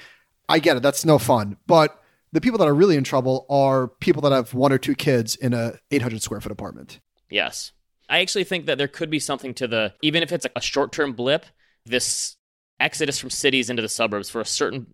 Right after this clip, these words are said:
Speaker 2: subset of the population, like older millennials. I think we could see a huge of that one age group or demographic.
Speaker 1: Do you think that anybody's gonna be like, "I can't handle this next time"?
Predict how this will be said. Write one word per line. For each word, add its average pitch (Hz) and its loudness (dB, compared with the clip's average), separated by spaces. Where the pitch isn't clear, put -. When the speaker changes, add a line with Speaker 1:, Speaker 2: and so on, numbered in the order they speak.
Speaker 2:
subset - -6
of 107 -16
the 107 -10
population, 87 -8
like 107 -2
older 139 2
millennials. 113 -2
I 120 -2
think 151 -4
we 139 -4
could 117 -4
see 120 -6
a 104 -4
huge 131 -8
of 113 -4
that 131 0
one 123 -4
age 117 0
group 90 -10
or 95 -16
demographic. 92 -10
Speaker 1:
Do 175 0
you 202 4
think 226 0
that 196 0
anybody's 151 0
gonna 135 -4
be 131 -2
like, 120 -4
"I 131 -6
can't 139 -4
handle 131 -4
this 127 -4
next 123 -6
time"? 151 -4